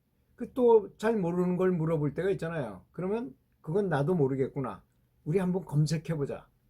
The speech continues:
해가지고 이제 뭐, 어, 네이버에 검색을 하면 되거나 이런 식으로 솔직하게 말하고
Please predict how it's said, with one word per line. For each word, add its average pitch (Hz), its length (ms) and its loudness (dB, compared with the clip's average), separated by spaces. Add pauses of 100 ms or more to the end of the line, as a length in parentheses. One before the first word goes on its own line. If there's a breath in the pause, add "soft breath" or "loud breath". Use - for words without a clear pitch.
(160)
해가지고 214 360 2
이제 185 120 2
뭐, 165 440 -2 (280)
어, 143 240 0
네이버에 160 440 -2
검색을 147 480 2
하면 127 320 -2
되거나 110 380 -6
이런 151 260 -4
식으로 175 300 0
솔직하게 165 500 -4
말하고 160 500 0